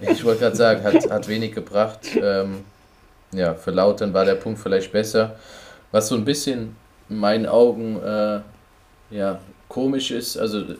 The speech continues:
vor der Saison hieß es immer die vierzig Punkte Grenze bei Lautern. Gefühlt, äh, drucksen wir da jetzt seit fünf Spielen rum, als wäre das irgendwie so ein, so ein Fluch, den, der da nachhängt und, ähm,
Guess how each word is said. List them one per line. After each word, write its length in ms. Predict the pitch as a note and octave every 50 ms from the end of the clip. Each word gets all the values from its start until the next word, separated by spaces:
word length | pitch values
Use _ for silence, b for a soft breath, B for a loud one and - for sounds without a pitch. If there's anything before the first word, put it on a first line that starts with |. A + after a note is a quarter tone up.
| - _ _
vor 260 | - - - A2+ A2
der 120 | A2+ G#2+
Saison 320 | G2+ G#2+ G#2 G2 A2+ A2 A2
hieß 240 | G#2 A2+ A2 A2 -
es 140 | G#2 -
immer 160 | A2 G#2+ G#2 F#2+
die 80 | G#2
vierzig 480 | G2+ - - A#2 A2+ - - A2 - -
Punkte 300 | - B2 A#2+ - - -
Grenze 340 | - - A2 A2+ A2 - G#2+
bei 140 | G2+ G#2+
Lautern. 480 | G2 G#2+ A2+ B2 B2+ - - A2+ A2+ - B B B B B B B B B
Gefühlt, 460 | - G#2 - - A#2+ A#2 A2 A2 -
äh, 240 | - G#2 G#2 G#2 G#2
drucksen 380 | F#2+ - G#2 A#2 A#2 - - A2
wir 80 | G2+
da 80 | F2+ G2+
jetzt 180 | G2+ G#2 G#2 -
seit 140 | A2 F#2+
fünf 240 | - - A#2+ A#2 G2+
Spielen 340 | - - - B2 A#2+ A#2 A2
rum, 240 | F#2+ G2+ G#2 A2 A2+ - -
als 240 | - F#2+ F2+ - -
wäre 120 | G#2 G2+
das 180 | G2 G2 F#2+ F#2
irgendwie 240 | F#2 G#2 G#2 G2+
so 140 | G2 F#2+ G#2
ein, 240 | G2+ G2 F#2+ F#2+ F#2+ B B B B B B B B
so 180 | - - - G3+
ein 80 | G3+
Fluch, 380 | F#3 - - A2+ A#2+ A2+ A2+ -
den, 420 | - A2+ G#2+ G2+ G2+ G2+ G2 E2 - - - _ _ - _ -
der 100 | G2+ G2
da 140 | G2 F#2+ F#2+
nachhängt 560 | F#2 F#2 G2 G2+ - - F#2+ F#2+ F#2 F#2 -
und, 420 | E2+ F2 F2+ F2+ F2 F2 - - F2
ähm, 380 | E2+ F2 E2 E2 F2 F2+ F2+